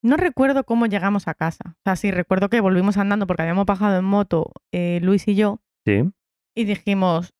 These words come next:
Speaker 1: "No vamos a subir en moto porque no estamos para conducir", así que nos subimos andando.
Speaker 2: Claro.
Speaker 1: Yo recuerdo que yo fui de blanco. Yo iba de blanco. Porque, no sé,
Speaker 2: ¿Por
Speaker 1: sería
Speaker 2: qué?
Speaker 1: mi primera
Speaker 2: Porque
Speaker 1: comunión o
Speaker 2: <laughs>
Speaker 1: algo.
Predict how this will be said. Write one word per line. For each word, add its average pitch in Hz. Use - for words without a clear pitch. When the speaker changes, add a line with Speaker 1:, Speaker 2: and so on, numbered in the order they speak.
Speaker 1:
"No 196
vamos 175
a 170
subir 147
en 147
moto 196
porque -
no 165
estamos 160
para 160
conducir", 165
así 165
que 202
nos 208
subimos 180
andando. 160
Speaker 2:
Claro. 98
Speaker 1:
Yo 262
recuerdo 277
que 247
yo 240
fui 262
de 226
blanco. 156
Yo 233
iba 285
de 180
blanco. 160
Porque, 175
no 175
sé, 233
Speaker 2:
¿Por 240
Speaker 1:
sería -
Speaker 2:
qué? 226
Speaker 1:
mi 233
primera 214
Speaker 2:
Porque 247
Speaker 1:
comunión 277
o 277
Speaker 2:
<laughs> -
Speaker 1:
algo. 349